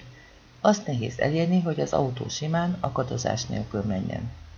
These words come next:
De már akkor ráérzett, hogyan kell csinálni, és biztos volt benne,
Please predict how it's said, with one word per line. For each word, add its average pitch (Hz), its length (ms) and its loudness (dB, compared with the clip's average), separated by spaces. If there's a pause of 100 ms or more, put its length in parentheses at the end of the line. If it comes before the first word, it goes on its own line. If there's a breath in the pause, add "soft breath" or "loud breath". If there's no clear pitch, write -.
(220)
De 220 100 6
már 226 300 8
akkor 147 260 4
ráérzett, 143 520 2
hogyan 123 280 2
kell 110 180 0
csinálni, 147 440 -2
és - 120 -8
biztos 196 400 -2
volt 139 220 0
benne, 127 360 2